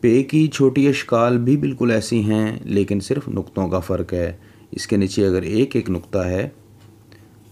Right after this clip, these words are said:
तो पे की जो छोटी अशकाल होंगी उनके नीचे तीन तीन नुक्ते होंगे।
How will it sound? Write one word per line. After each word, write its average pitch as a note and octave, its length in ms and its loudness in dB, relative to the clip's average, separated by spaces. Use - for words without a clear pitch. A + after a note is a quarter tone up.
तो G2+ 40 -8
पे B2 200 2
की - 760 -10
जो F#2 100 -4
छोटी G2 260 -4
अशकाल F#2 340 -2
होंगी F#2 260 -2
उनके F#2 280 -4
नीचे F2+ 260 -4
तीन - 280 -4
तीन G2+ 180 0
नुक्ते F2 280 -4
होंगे। E2+ 320 -2